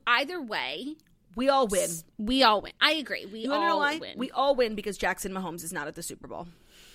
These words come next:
Speaker 2: <laughs> And neither is Austin.
Speaker 1: Not, well, you never know. Austin could show up. It is L A.
Speaker 2: Maybe they'll take Snoop Dogg out of the halftime show and put in Austin. <laughs>
Speaker 1: Perhaps.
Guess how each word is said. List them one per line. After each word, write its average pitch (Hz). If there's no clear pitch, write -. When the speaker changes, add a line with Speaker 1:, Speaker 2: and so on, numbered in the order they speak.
Speaker 2:
<laughs> -
And 240
neither 247
is 247
Austin. 240
Speaker 1:
Not, 208
well, 269
you 277
never 226
know. 147
Austin 190
could 208
show 214
up. 214
It 214
is 220
L 180
A. 180
Speaker 2:
Maybe 247
they'll 240
take 247
Snoop 214
Dogg 190
out 190
of 185
the 190
halftime 196
show 254
and 247
put 247
in 247
Austin. 214
<laughs> 269
Speaker 1:
Perhaps. -